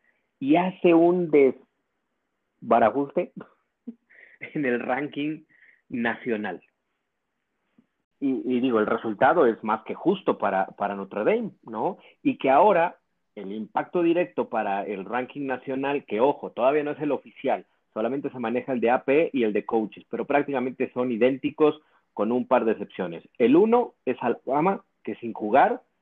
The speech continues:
pues está ahora con el número uno, ¿no? El dos es Notre Dame, evidentemente. Ohio State es el tercero. Yo sigo poniendo ahí,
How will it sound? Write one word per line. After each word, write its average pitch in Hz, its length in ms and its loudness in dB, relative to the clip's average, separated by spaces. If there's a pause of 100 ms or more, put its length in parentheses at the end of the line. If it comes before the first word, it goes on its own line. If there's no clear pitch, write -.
(380)
pues 98 160 -8
está 95 200 0
ahora 120 240 4
con 104 160 -6
el 104 80 -4
número 107 260 0
uno, 107 260 -2
¿no? 131 220 -6 (220)
El 123 220 0
dos 190 240 2
es 139 120 -4
Notre 127 260 -4
Dame, 160 300 2
evidentemente. 120 920 -4 (240)
Ohio 151 440 0 (100)
State 156 320 -4
es - 140 -12
el 113 120 -14
tercero. 143 560 -4
Yo 143 160 -8
sigo 156 240 -6
poniendo 135 360 -2
ahí, 147 340 -2